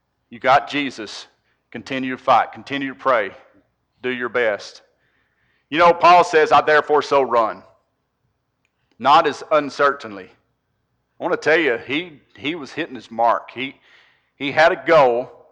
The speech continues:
and he was hitting his mark, and he was fighting at it. He was certain, and he was sure, not as one that beateth the air. He was focused. He was not gonna,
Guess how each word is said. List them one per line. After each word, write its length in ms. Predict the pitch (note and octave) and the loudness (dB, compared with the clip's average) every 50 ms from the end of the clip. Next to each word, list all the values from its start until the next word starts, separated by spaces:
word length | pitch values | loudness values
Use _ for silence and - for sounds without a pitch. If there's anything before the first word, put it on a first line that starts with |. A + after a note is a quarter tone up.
| _ _ - | _ _ -12
and 120 | A2+ B2+ | -8 -8
he 40 | C3+ | -6
was 140 | B2 A2 - | -8 -6 -6
hitting 220 | D#3+ F3 D#3+ E3 | -6 -6 -6 -6
his 180 | D#3 C#3+ - D3 | -10 -14 -10 -4
mark, 420 | D3+ D#3 D#3 C#3+ B2 B2 - - - - _ _ _ _ _ _ - | 0 2 4 4 4 2 -2 -6 -18 -20 _ _ _ _ _ _ -14
and 80 | B2+ | -10
he 80 | B2+ B2 | -10 -10
was 160 | A2 G#2+ - | -10 -10 -8
fighting 360 | - - C#3 C3+ B2 - G#2+ | -2 2 2 2 2 0 -4
at 180 | G2+ G2 G2 F#2 | -8 -8 -8 -8
it. 100 | - - - - _ _ _ _ _ _ _ _ _ _ _ _ _ _ _ _ _ _ _ _ _ _ _ _ _ _ _ | -10 -14 -16 -20 _ _ _ _ _ _ _ _ _ _ _ _ _ _ _ _ _ _ _ _ _ _ _ _ _ _ _
He 160 | _ - D3+ | _ -6 -4
was 140 | E3 D3+ B2+ | -4 -4 -6
certain, 500 | - - - F3 F#3 G3 - - - - _ _ _ _ _ _ _ _ _ _ - | -10 -4 0 0 0 0 -2 -6 -14 -20 _ _ _ _ _ _ _ _ _ _ -12
and 60 | B2+ | -10
he 60 | D3 | -8
was 120 | D#3 C3+ - | -8 -8 -10
sure, 500 | - - - E3 D#3+ C3+ F#2 F2 - - _ _ _ _ _ _ _ _ _ - | -8 -6 -4 -2 -2 -2 -2 -4 -10 -18 _ _ _ _ _ _ _ _ _ 0
not 220 | C3 C#3+ E3 F3+ | 4 4 4 4
as 100 | F3 - | 4 0
one 180 | C#3+ D#3+ D#3+ D#3 | -2 -4 -2 -2
that 160 | D3 A2 - | -4 -4 -4
beateth 240 | C#3+ C#3+ C#3 C3 - | -4 -4 -4 -4 -6
the 100 | C3 C3 | -4 -2
air. 200 | C3 B2 G2+ F#2 | -2 -2 -2 -2
He 140 | - F#3+ A3 | -4 -4 -4
was 180 | G#3+ F3+ - | -6 -10 -8
focused. 500 | - - F3 F#3+ G#3 - - B2 A2+ - | 0 2 4 4 4 2 0 -8 -8 -6
He 120 | - E3+ F#3+ | -6 -6 -6
was 180 | D#3+ C#3+ - | -6 -10 -8
not 400 | - D3+ E3+ G3 G#3 - - - | -2 2 4 4 4 2 -2 -6
gonna, 320 | - E3 D#3+ D#3 D3 C3 | -6 -4 -2 -2 -2 -4